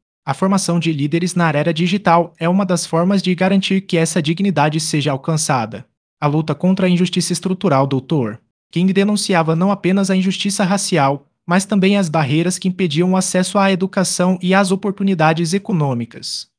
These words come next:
Sua luta visava uma sociedade mais forte e inovadora ao liberar o potencial de cada indivíduo, um aspecto que também se relaciona com as estratégias de liderança eficazes.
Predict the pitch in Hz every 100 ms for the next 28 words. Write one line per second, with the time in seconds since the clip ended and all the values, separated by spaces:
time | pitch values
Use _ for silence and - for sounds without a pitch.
0 | _ - - 127 127 185 190 185 165 175
1 | 202 175 196 214 160 165 170 165 170 180
2 | - 175 180 160 - 196 202 208 180 151
3 | 131 139 160 170 170 190 196 202 - 143
4 | 151 147 151 196 190 185 180 151 160 147
5 | - _ _ - 185 180 - 170 - 175
6 | 185 214 196 185 196 196 156 208 202 -
7 | 175 180 175 170 175 202 196 180 170 160
8 | 143 160 190 180 180 185 190 190 - 151
9 | 113 - - -